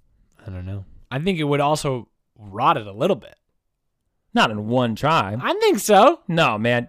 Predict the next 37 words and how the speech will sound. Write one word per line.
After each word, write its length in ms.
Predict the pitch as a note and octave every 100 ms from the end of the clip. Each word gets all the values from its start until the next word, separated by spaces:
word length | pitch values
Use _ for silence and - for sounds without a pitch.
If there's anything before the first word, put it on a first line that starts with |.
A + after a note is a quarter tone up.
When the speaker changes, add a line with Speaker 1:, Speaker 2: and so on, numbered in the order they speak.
| B2+
Speaker 2:
Do 100 | F#3+
you 60 |
know 80 | A3
how 120 | F3
long 240 | C#3 E3+ D#3+
those 140 | C#3
ships 280 | - D#3+ -
last 260 | C#3 C#3+
in 80 | A#2+
water? 300 | A2+ C3+ D3+ - _
Speaker 1:
Think 120 | A3 G#3
about 180 | E3+
this. 240 | C3+ - - _
Let 100 | F3
me 80 | G3+
ask 160 | D#3+ C#3+
you 60 |
Speaker 2:
I 20 |
think 140 | D3 A#2+
Speaker 1:
this. 40 |
Speaker 2:
you 80 | B2
need 100 | A#2+
to 200 | A2+ G2+
have, 260 | A#2+ A2 G2+
you 140 | A#2 B2
need 80 | G#2
to 60 |
go, 80 | G2
go, 200 | F#2+ G2+ G2 G#2
go 100 | A#2
to 60 | G2
boating 360 | F#2 B2+ C3+ G2
school. 360 | - E2+ G2 _
Speaker 1:
All 100 | E3+ F3
right, 160 | C3+ - -
changing 360 | G3 F3+ C#3
it. 100 | G#2+